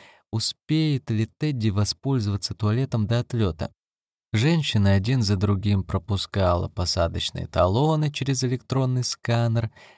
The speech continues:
и даже не подняла головы, лишь бросила: «Aucun problème». «Никаких проблем». «Мэтти проводишь?» — попросил он. «Нет, пойдём с нами.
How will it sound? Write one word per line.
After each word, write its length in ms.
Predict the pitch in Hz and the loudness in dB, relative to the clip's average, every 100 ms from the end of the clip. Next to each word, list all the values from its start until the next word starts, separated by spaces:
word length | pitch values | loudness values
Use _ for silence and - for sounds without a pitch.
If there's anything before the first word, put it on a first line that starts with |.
| - | -6
и 80 | 147 | -4
даже 580 | 143 165 135 143 139 - | 2 2 2 2 0 -2
не 160 | 127 117 | -2 -2
подняла 580 | - 113 107 123 120 104 | 0 -2 2 2 2 0
головы, 680 | 95 110 120 117 95 110 - _ _ _ - | 2 2 2 2 0 -4 -6 _ _ _ 0
лишь 260 | 113 117 | 2 2
бросила: 720 | 98 101 107 90 - 85 87 - _ _ _ _ _ - | 2 2 4 2 0 -6 -6 -8 _ _ _ _ _ 2
«Aucun 560 | 147 147 - 180 208 208 | 2 2 4 6 6 2
problème». 540 | - 175 160 151 151 - _ _ _ _ _ | 2 2 4 2 -2 -10 _ _ _ _ _
«Никаких 560 | 101 98 - 101 139 143 | 0 0 2 -2 -2 -4
проблем». 500 | 139 101 90 90 - _ _ _ _ _ _ | -2 0 0 -2 -6 _ _ _ _ _ _
«Мэтти 440 | 110 120 120 - 104 | 2 4 4 0 -6
проводишь?» — 680 | - 104 104 143 120 92 - | 0 2 2 0 -2 -4 -8
попросил 500 | - - 90 - 87 | -10 -4 -4 -2 0
он. 220 | 85 80 _ _ _ _ _ _ | 0 -2 _ _ _ _ _ _
«Нет, 640 | 110 139 156 143 101 82 - | -4 0 2 4 4 2 2
пойдём 420 | 98 101 151 147 | 2 4 0 0
с 120 | - | -2
нами. 480 | 165 160 98 80 | 2 2 2 0